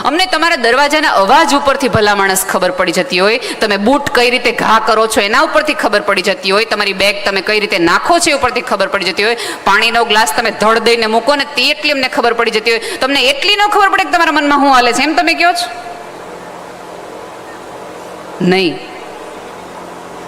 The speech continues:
ખબર અમને બધી જ પડતી હોય છે, પણ અમે રાહ જોઈએ કે તમે કયો. પણ પુરુષનું ખબર નહીં, આપણા ઉછેરમાં જ કાંઈક એવો વાંધો છે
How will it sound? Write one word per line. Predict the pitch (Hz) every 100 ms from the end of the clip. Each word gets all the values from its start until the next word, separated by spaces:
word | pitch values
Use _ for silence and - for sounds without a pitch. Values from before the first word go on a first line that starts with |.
| -
ખબર | 226 214 226
અમને | 214 214
બધી | 196 156 156 202
જ | 202
પડતી | - 156 - 151
હોય | 160
છે, | 160
પણ | 220 196
અમે | 190
રાહ | 143 151 170 170
જોઈએ | - 160 147
કે | 156
તમે | - 165 165
કયો. | 156 - 156 139 - - - - - - - - - - - - - - - - - - 262
પણ | 254 262 269 - - - - -
પુરુષનું | 262 311 311 - 302 320 -
ખબર | 311 294 311
નહીં, | 320 247
આપણા | 262 269 277 -
ઉછેરમાં | 254 - - 330 370 370
જ | 359
કાંઈક | 269 226 208
એવો | 196 180
વાંધો | 180 190 196
છે | 190 220